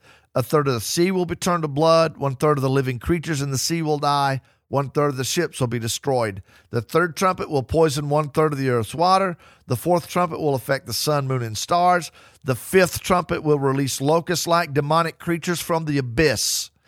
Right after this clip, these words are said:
There's gonna be a key given to an angel. He's going to unlock it. The abyss is going to be opened, and a, and a huge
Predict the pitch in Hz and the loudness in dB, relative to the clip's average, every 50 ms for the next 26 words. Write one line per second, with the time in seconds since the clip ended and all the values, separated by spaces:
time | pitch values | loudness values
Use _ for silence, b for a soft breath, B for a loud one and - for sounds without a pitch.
0 | B B B B B 131 127 123 156 165 160 151 147 135 123 110 - - - 185 | B B B B B -4 -4 0 0 0 0 2 0 0 0 -2 -4 0 2 2
1 | 185 190 170 143 170 185 185 165 190 180 143 180 170 160 160 165 175 180 165 165 | 2 2 2 2 4 2 4 2 0 -4 -2 0 0 2 2 2 0 0 0 0
2 | 156 156 156 143 135 139 160 151 151 147 143 127 - 135 - - 147 147 139 131 | 2 2 2 0 0 -2 -2 -2 0 -2 -2 -4 -4 -6 -4 -2 -2 -2 0 2
3 | 135 156 165 175 - - 190 185 - _ B B B B B B - 135 135 123 | 4 4 4 4 2 0 -4 -4 -4 _ B B B B B B 0 0 0 0
4 | 117 113 151 175 190 - 175 170 156 - 180 170 156 151 143 135 - - 156 170 | 2 0 0 0 2 0 -4 -6 -4 -2 -2 0 0 -2 -4 -4 0 2 2 2
5 | 180 - 175 170 165 156 147 139 131 127 123 117 120 _ - - 139 131 127 120 | 2 0 -4 -4 -4 -4 -6 -4 -2 -2 -4 -4 -6 _ -10 -8 -4 -4 -2 -4
6 | 117 107 - - - 214 220 202 170 143 123 104 - - | -4 -6 -8 -10 -6 -4 -2 -2 -2 -2 -4 -6 -10 -18